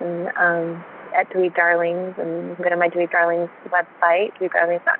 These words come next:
com, and there's a way to email me from there. So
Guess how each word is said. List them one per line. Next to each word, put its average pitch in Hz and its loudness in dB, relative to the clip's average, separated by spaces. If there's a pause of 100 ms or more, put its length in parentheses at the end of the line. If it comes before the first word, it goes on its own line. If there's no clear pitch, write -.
com, 175 4
and 185 0
there's 170 4
a 175 6
way 170 4
to 175 0 (120)
email 165 0
me 165 -4 (420)
from 175 -6
there. 175 2 (1300)
So 175 4